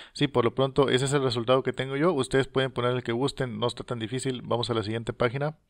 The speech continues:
Página ciento sesenta y siete, tenemos ahora otro laberinto, son las mismas reglas y les voy a mostrar las operaciones que tengo yo.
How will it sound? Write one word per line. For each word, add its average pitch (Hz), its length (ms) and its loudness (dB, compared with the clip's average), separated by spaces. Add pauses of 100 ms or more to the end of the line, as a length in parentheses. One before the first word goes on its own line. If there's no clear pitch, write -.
(220)
Página 135 360 4
ciento 135 280 -2
sesenta 131 380 0
y 117 80 4
siete, 156 400 2
tenemos 131 480 0
ahora 131 340 4
otro 143 320 2
laberinto, 135 720 0
son 139 220 2
las 156 160 6
mismas 151 320 2
reglas 135 540 0 (360)
y 156 200 6
les 123 160 4
voy 131 100 6
a 139 80 6
mostrar 127 460 2
las 117 160 0
operaciones 120 480 -2
que 117 100 -4
tengo 113 320 -2
yo. 95 220 -2